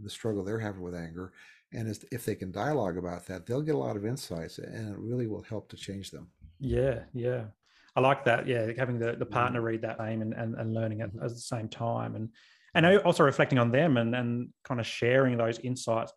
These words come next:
Speaker 2: between each other as well. Um,
Speaker 1: Mm-hmm.
Speaker 2: now, you've spent a bit of time in America and also overseas as well.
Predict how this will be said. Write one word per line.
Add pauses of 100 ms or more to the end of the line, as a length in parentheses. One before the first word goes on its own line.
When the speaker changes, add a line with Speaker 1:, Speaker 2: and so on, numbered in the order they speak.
(140)
Speaker 2:
between
each
other
as
well. (140)
Um,
Speaker 1:
Mm-hmm. (720)
Speaker 2:
now,
you've
spent
a
bit
of
time (240)
in
America
and
also
overseas
as
well.